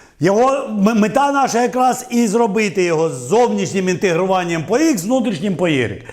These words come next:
Якщо можна туди, можна і назад. Отже, малюємо нашу область. Y від нуля до одиниці.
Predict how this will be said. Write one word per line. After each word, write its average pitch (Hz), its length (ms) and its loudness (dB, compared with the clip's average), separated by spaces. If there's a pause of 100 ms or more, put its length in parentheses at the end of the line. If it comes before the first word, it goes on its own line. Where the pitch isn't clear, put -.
Якщо 262 300 2
можна 247 220 2
туди, 226 420 0
можна 196 380 -2
і 160 60 -2
назад. 120 400 -6 (1120)
Отже, 214 480 2 (840)
малюємо 330 440 2
нашу 294 400 2
область. 170 440 -2 (4000)
Y 180 500 0
від 180 240 0
нуля 214 420 2
до 247 140 0
одиниці. 196 720 -2